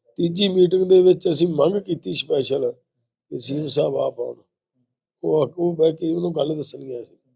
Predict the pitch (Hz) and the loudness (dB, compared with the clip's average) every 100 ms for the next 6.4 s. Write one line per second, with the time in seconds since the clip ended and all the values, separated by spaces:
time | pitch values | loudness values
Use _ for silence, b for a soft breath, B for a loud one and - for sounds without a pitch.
0 | _ _ _ _ _ _ _ - - 175 | _ _ _ _ _ _ _ -4 2 4
1 | 214 220 175 196 160 160 156 156 147 139 | 6 6 6 2 0 0 0 -2 -4 -6
2 | 165 143 - 147 120 - 143 151 156 147 | -6 -6 -6 -6 -6 -4 -4 -6 -8 -12
3 | 135 117 - - - _ _ _ _ _ | -12 -14 -14 -18 -18 _ _ _ _ _
4 | _ _ _ _ _ - 175 165 180 170 | _ _ _ _ _ -2 0 0 0 2
5 | 196 180 180 185 180 165 175 165 - 180 | 2 0 -4 -4 0 2 2 2 -2 -12
6 | 151 147 - - | -10 -10 -12 -18